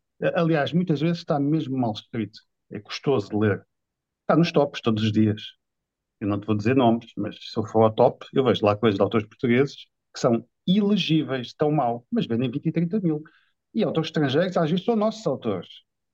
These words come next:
que nós temos vergonha de os publicar, mas precisamos daquelas vendas. Ah, isto é, isto é transversal a todas as editoras. Se algum editor disser ao contrário, tá, tá-te a mentir,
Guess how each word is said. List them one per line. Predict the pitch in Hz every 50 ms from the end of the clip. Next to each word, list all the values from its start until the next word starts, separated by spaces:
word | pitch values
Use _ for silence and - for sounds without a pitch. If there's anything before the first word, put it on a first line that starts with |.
| _ _ _ _ _ _ _ _ _ _ _ _ _
que | 135
nós | 131 135 123 -
temos | - - 127 110
vergonha | 107 127 127 120 143 147 135 123
de | 113
os | 113 -
publicar, | - 127 113 120 135 135 - - - 180 220 - _ _ _ _ _ _ _ _ _ _ _
mas | - 175 170
precisamos | - - - - - 185 170 180 196 202 208 190 -
daquelas | 214 202 - 196 190 196 185 160
vendas. | 151 156 160 151 147 143 143 - - - - _ _ _ _ _ _ _ _ _ _ _ _ _ _ _ _ _ _ -
Ah, | 135 131 131 131 131
isto | 143 156 151 - -
é, | 165 - - 151 151 160
isto | 165 - - 170
é | 151 139 135 131 - - _ _
transversal | - 139 143 131 117 117 113 - - 156 139 127
a | 123
todas | - - - 156 147 147 131 127
as | 139 135
editoras. | 131 123 127 120 117 113 110 - 113 101 98 101 98 -
Se | - -
algum | 117 117 131 135 143
editor | 135 139 135 - 131 123 110 107
disser | 107 - - 135
ao | 120
contrário, | - 123 120 113 127 127 135 147 151 147
tá, | - 139 127 113
tá-te | 110 117 110 - 127
a |
mentir, | 120 120 120 123 123 - 151 165 180 190